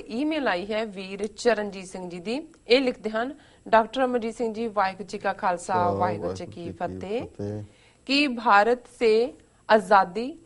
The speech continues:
Speaker 1: ਤੋਂ ਬਗੈਰ ਭਾਰਤ ਮੇਂ ਆਜ਼ਾਦੀ ਮਿਲ ਸਕਦੀ ਹੈ? ਸਿੱਖਾਂ ਨੂੰ ਤੇ ਮਿਲੀ ਨਹੀਂ, ਕੀ ਕਨਈਆ ਨੂੰ ਮਿਲ ਸਕਦੀ ਹੈ?" ਜੀ ਡਾਕਟਰ ਸਾਹਿਬ।
Speaker 2: ਅਹ, ਵੀਰ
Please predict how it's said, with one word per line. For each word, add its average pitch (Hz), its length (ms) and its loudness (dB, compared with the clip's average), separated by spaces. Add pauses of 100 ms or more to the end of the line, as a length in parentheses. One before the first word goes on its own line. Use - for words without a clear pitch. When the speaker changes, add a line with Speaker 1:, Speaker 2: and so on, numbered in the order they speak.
(180)
Speaker 1:
ਤੋਂ 240 120 4
ਬਗੈਰ 185 560 2 (400)
ਭਾਰਤ 233 320 6
ਮੇਂ 254 240 -2
ਆਜ਼ਾਦੀ 185 480 0
ਮਿਲ 175 180 -4
ਸਕਦੀ 220 440 -6
ਹੈ? 269 100 -4 (400)
ਸਿੱਖਾਂ 320 380 2
ਨੂੰ 311 120 0
ਤੇ 269 120 0
ਮਿਲੀ 196 280 -4
ਨਹੀਂ, 233 280 0 (120)
ਕੀ 247 160 0
ਕਨਈਆ 233 400 2
ਨੂੰ 196 120 -6
ਮਿਲ 165 140 -2
ਸਕਦੀ 226 420 -6
ਹੈ?" 247 120 -8 (220)
ਜੀ 202 140 -8
ਡਾਕਟਰ - 200 -8
ਸਾਹਿਬ। - 1300 -8
Speaker 2:
ਅਹ, 98 40 -6
ਵੀਰ 101 160 -4